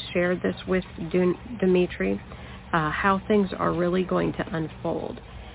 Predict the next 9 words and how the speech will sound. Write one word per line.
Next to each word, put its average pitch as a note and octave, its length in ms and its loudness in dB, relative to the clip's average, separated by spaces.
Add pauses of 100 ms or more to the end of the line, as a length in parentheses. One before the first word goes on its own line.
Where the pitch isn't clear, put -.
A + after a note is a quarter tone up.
(260)
And F3+ 480 2
no F#3+ 160 4
matter F3+ 380 4
how F3+ 600 0 (460)
these F#3 140 4 (120)
countries F3+ 380 0 (160)
portray F3+ 340 0
themselves E3+ 560 -2
as E3 300 0